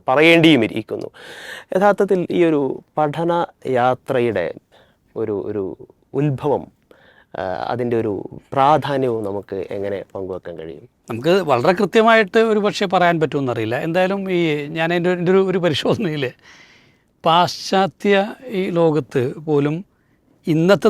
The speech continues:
Speaker 2: നിലയിലുള്ള ഈ സ്റ്റഡി ടൂർ എന്നോ ഒക്കെ പറയുന്നതിന് ഒരു ദീർഘകാലത്തെ ചരിത്രം കാണുന്നില്ല. തൊള്ളായിരത്തി എഴുപതുകളിൽ ഈ ഫ്ലോറിഡയിലെ മിഡിൽ സ്കൂളിൽ ഒരു അധ്യാപകനായ, ഹിസ്റ്ററിയുടെ അധ്യാപകനായിട്ടുള്ള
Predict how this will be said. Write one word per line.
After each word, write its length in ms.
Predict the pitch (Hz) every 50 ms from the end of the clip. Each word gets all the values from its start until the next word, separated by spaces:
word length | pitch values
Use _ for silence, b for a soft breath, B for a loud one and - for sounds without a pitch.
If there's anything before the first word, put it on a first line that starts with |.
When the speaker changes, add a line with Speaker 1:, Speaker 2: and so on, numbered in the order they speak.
| 196 175
Speaker 2:
നിലയിലുള്ള 520 | 151 147 147 135 135 123 123 120 120 131 160 220 269 - _ _ _ _ _ _ -
ഈ 120 | - 156 151 147 147 143 143 147 - _ - -
സ്റ്റഡി 340 | - - - 135 127 139 139 120 -
ടൂർ 180 | 143 135 123 123
എന്നോ 140 | 127 156 143 113 - _ _ _ _ _ _ _ _
ഒക്കെ 160 | - - 151 131
പറയുന്നതിന് 640 | 143 131 127 127 127 123 127 123 120 117 110 113 117 - 196 b b b b b b b - 233
ഒരു 100 | 226 226 196
ദീർഘകാലത്തെ 720 | 226 214 214 226 202 180 185 226 202 190 180 170 143 - 135 -
ചരിത്രം 320 | 156 127 117 - 139 160 220 - _ _ _ _ - -
കാണുന്നില്ല. 380 | 143 131 131 123 117 104 101 - _ _ _ _ - 170 156
തൊള്ളായിരത്തി 460 | 185 185 185 185 190 185 185 160 - 220 196 165
എഴുപതുകളിൽ 600 | 143 135 147 135 143 127 123 110 107 90 85 87 104 131 208 - b b b b b b b b b b b -
ഈ 140 | 151 139 127 127 127 123 117 113 113 113 117 - -
ഫ്ലോറിഡയിലെ 720 | - 170 170 180 190 196 202 160 151 139 123 113 110 110 - 139
മിഡിൽ 200 | 135 127 160 170 -
സ്കൂളിൽ 400 | - - 180 156 147 139 120 110 117 147 226 _ b b b b b b b b _ - 156
ഒരു 160 | 131 135 135 131 135 - 139
അധ്യാപകനായ, 640 | 113 95 123 110 110 104 104 107 104 101 98 90 95 98 - _ _ _ - -
ഹിസ്റ്ററിയുടെ 520 | 160 135 - - - 165 139 127 127 175 233 - b b b b b b 127
അധ്യാപകനായിട്ടുള്ള 840 | 110 101 123 127 120 117 113 113 113 110 107 104 101 - 120 113